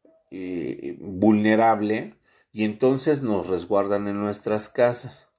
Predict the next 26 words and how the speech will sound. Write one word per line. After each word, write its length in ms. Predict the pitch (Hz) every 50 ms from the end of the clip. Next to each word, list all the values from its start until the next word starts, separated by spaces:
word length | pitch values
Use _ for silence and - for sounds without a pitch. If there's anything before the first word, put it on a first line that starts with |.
| _ _ _ _ _ _ _ _ _ _ _ -
¿El 220 | 117 107 101 101
ejercicio 680 | 98 - - 110 101 95 - - 131 135 131 - 143
es 100 | 120 -
parte 440 | - _ 117 117 120 117 - - 139
del 240 | 110 104 101 87 -
problema 600 | - 90 92 92 95 98 101 107 120 131 147 - -
o 180 | 107 90 -
podría 440 | - 92 95 92 101 98 107 113 117
ser 220 | 113 - 131 123 123
una 240 | 120 123 120 113 107
solución 800 | - - 95 90 87 87 82 - - - 110 113 117 117 117
al 180 | 107 101 85 -
problema? 640 | - 90 85 80 85 87 90 85 82 80 76 _ _ _ _ _ _ _ _ _ _ _ _ _ _ _
De 160 | - 98 107
buena 320 | 107 110 143 180 208 208 156
fuente, 600 | - 147 127 123 123 123 135 151 185 - - _ _ _ _ _ _
de 200 | - 82 90 90
buena 300 | 90 107 113 131 139 135
fuente, 520 | - - 120 110 104 - 110 - - - _ _ _ _ _ _ _ - _ _ _ _ _ _ _ _ _
a, 340 | - - 92 87 87 87 80
a 200 | - - 90 87
una 340 | 90 101 107 113 123 120 -
persona 460 | 110 90 - - 107 104 113 110 -
que 140 | - 92 80
se 220 | - 92 78 71
contagió, 960 | - 87 82 82 80 - 87 85 85 - - 104 104 101 104 104 107 139 -